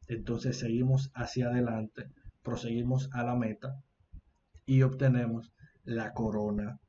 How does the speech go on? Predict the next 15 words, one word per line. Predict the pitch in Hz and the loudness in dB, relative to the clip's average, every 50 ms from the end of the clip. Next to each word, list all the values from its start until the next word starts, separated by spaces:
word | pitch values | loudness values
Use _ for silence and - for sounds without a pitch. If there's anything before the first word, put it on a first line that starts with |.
| - - - - - | -20 -20 -18 -16 -14
de | 113 107 113 113 107 | -12 -6 -4 -4 -4
la | 104 98 | -4 -4
vida. | 98 101 - - - - - - _ _ _ _ _ | -4 -4 -4 -6 -6 -8 -12 -20 _ _ _ _ _
Pero | 139 139 135 131 127 127 127 | 4 6 6 6 6 4 0
para | - 123 117 117 113 113 120 | -2 -2 0 0 0 0 0
eso | 123 117 - 131 135 135 | -2 -2 -4 -6 -6 -4
tenemos | 127 113 117 117 120 113 - | -4 -2 -2 -2 -2 -4 -6
que | - 110 | -6 -8
hacer | - - 113 110 | -6 -6 -8 -8
un | 110 101 | -8 -8
sacrificio. | - 117 110 110 107 104 - - 110 - - _ _ - - - | -8 -8 -8 -8 -8 -10 -10 -12 -14 -16 -16 _ _ -20 -14 -8
Debemos | - 117 117 120 120 117 | -6 -4 -2 -2 -2 -2
dejar | 113 110 107 110 110 | -4 -4 -4 -6 -6
esas | 113 - 131 135 - - | -6 -8 -10 -14 -14 -12
cosas | _ - 165 175 170 - 190 185 - - - | _ -2 -2 -2 -2 -4 -6 -10 -10 -12 -18